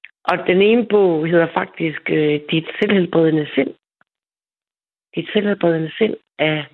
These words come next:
Mette Louise Holland. Og, øhm, den er faktisk rigtig spændende i forhold til, hvordan man kan arbejde med sit sind, og den er ikke spor svær eller noget som helst. Og så er der faktisk en anden pendant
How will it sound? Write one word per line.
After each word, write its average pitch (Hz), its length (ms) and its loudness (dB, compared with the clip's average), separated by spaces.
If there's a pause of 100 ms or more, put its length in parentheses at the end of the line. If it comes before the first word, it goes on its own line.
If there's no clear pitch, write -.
(520)
Mette 175 500 2
Louise 165 420 0
Holland. 214 400 0 (1500)
Og, 156 500 2
øhm, 147 360 -2 (720)
den 208 120 2 (100)
er 165 220 -2
faktisk - 280 -6
rigtig 208 220 -4
spændende 220 500 0 (240)
i - 140 -6
forhold 185 280 2
til, 190 80 2
hvordan 180 180 2
man 180 120 0
kan 180 100 -2 (100)
arbejde 165 320 -2
med 143 140 -2
sit - 180 -10
sind, 180 160 0
og - 100 0
den 151 80 0
er 180 40 4
ikke 202 160 -4
spor 170 220 0
svær 190 400 0
eller 151 300 0
noget 170 260 2
som 175 80 0
helst. 175 220 -2 (1080)
Og - 100 -2
så 202 100 0
er 214 40 2
der 208 200 -2
faktisk 190 300 -6
en 160 180 4
anden 208 200 2
pendant 170 520 0